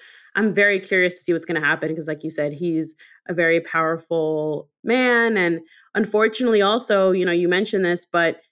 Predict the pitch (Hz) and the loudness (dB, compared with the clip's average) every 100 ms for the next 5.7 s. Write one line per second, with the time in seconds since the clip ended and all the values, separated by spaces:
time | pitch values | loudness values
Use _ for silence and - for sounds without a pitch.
0 | _ - 196 214 214 196 - 190 185 190 | _ -2 0 2 0 0 -2 -2 0 0
1 | 165 165 175 180 170 180 175 165 175 170 | -2 -2 -2 0 2 2 2 0 0 -2
2 | - 180 175 - 160 156 202 254 _ _ | -4 0 0 -2 -6 -4 -6 -8 _ _
3 | _ 196 175 175 151 185 185 - - 175 | _ 0 2 0 -2 -2 -2 -2 -4 -4
4 | 160 180 175 160 160 269 _ _ _ _ | 0 0 2 2 0 -4 _ _ _ _
5 | 190 190 196 170 156 220 | -6 -4 -2 0 2 -2